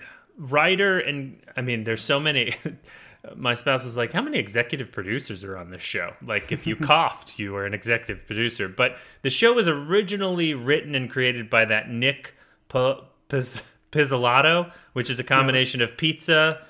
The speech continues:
Speaker 1: and a, and a
Speaker 2: <laughs>
Speaker 1: latte
Speaker 2: Gelato?
Speaker 1: and a,
Speaker 2: Oh.
Speaker 1: <laughs> and a coffee. Um, I'm sure that joke's gonna get me in trouble, but I'm hungry
Speaker 2: <laughs>
Speaker 1: and thirsty. Um,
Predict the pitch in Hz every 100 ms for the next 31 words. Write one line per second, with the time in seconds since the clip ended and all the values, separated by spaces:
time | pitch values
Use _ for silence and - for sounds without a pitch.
0 | _ 123 120 113 107 107 113 123 113 110
1 | 123 160 160 165 143 139 120 113 - -
2 | 196 143 - - 165 143 - 151 127 117
3 | - 135 139 175 175 - - - - 143
4 | 139 135 131 123 113 113 - - - -
5 | 143 131 123 - 147 135 131 120 120 120
6 | 113 - 110 110 113 107 - 147 160 147
7 | 135 117 120 120 113 107 147 151 165 160
8 | 233 - 269 117 123 117 - - - 143
9 | 160 - 220 226 220 - - - - 139
10 | 151